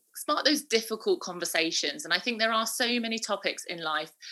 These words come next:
uh, where we need to get, and I'm stealing our guest's word from we just spoke a moment ago, we need to get uncomfortable.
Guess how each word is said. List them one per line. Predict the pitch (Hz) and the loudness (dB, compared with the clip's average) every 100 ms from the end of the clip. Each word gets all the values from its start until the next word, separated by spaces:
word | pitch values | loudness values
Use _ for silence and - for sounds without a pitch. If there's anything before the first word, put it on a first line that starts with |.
| - - | -2 0
uh, | 165 | 4
where | 196 | 6
we | 202 202 | 4 4
need | 214 226 226 | 4 4 2
to | 214 | 4
get, | 180 170 | 6 8
and | 170 | 6
I'm | 170 | 0
stealing | - - 220 202 190 180 170 | -4 2 6 8 8 6 2
our | 170 175 | 0 2
guest's | 175 165 - - | 4 4 2 -2
word | 175 170 160 151 | 2 6 4 2
from | - 160 156 160 - | -2 -4 -4 -14 -10
we | 151 | -6
just | 160 - | -4 -2
spoke | 156 147 | -2 -2
a | |
moment | 165 160 - | -2 -2 -2
ago, | 156 143 - - - | 0 0 -4 -10 0
we | 220 | 4
need | 240 247 | 4 6
to | |
get | 240 180 | 8 8
uncomfortable. | 190 190 - 175 - - 131 117 | 8 2 -2 -2 -4 -10 -8 -8